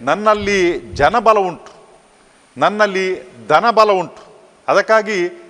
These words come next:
ಏನನ್ನು ಕೂಡ ಮಾಡಬಹುದು, ಯಾರು ನನ್ನನ್ನು ಎದುರು ಹಾಕಿಕೊಳ್ತಾರೆ ನೋಡುವ." ಇದು ಒಳಗಿರುವಂತಹ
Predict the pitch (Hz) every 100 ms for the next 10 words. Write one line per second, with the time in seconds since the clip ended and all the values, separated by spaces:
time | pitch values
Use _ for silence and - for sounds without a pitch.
0 | - 110 135 214 240 233 247 240 247 214
1 | 214 208 180 135 - - - _ _ _
2 | _ _ _ 107 151 233 208 220 208 196
3 | 185 180 220 196 190 196 196 175 175 175
4 | 180 135 82 - - - _ _ _ _
5 | _ _ _ _ _ _ _ _ _ _
6 | _ _ _ - - - - - - -
7 | - - - - - - - - - -
8 | _ _ _ - - - - 139 175 202
9 | 143 202 190 - 113 107 139 214 208 208
10 | 190 180 160 135